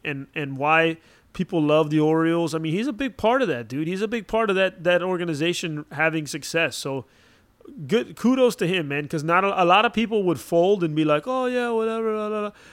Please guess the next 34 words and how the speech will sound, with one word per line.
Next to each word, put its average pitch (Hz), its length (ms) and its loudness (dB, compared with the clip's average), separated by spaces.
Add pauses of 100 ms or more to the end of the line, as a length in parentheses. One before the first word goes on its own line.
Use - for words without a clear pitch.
(160)
And 165 120 -2
then, 175 260 0 (180)
then 196 160 -4
they're 226 80 -2
not 233 180 2
as 226 140 -2
happy, 240 340 -2
dude. 175 220 0
And 180 100 -4
at 185 140 -2
the 196 80 -4
end 208 100 -4
of 214 60 -4
the 208 80 -2
day, 202 340 -2 (480)
we've 147 220 -2
been 185 120 2
around 208 380 0
enough 175 300 -4
players 196 400 -2
in 165 80 -6
my 160 120 0
lifetime. 156 680 -2 (300)
I, 160 220 -8
I 165 40 -4
talked 185 280 -4
to 190 80 -4
this 170 220 -4
with 143 120 -10
Ricky, 165 340 -4
too, 220 240 -6
about 131 300 -4
this, 131 160 -12
Romero. 165 320 -8